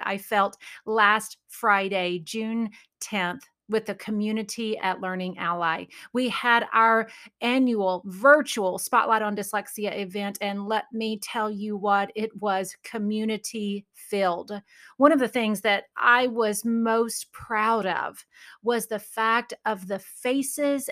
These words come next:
and voices that were heard throughout the day and a half,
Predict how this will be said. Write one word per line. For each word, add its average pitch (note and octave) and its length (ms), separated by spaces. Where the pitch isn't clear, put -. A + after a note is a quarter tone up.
and G#3+ 260
voices G#3+ 840
that A3+ 240
were G#3+ 160
heard A3+ 640
throughout G3+ 520
the G3+ 100
day F#3 240
and F#3 120
a F3+ 40
half, F3 520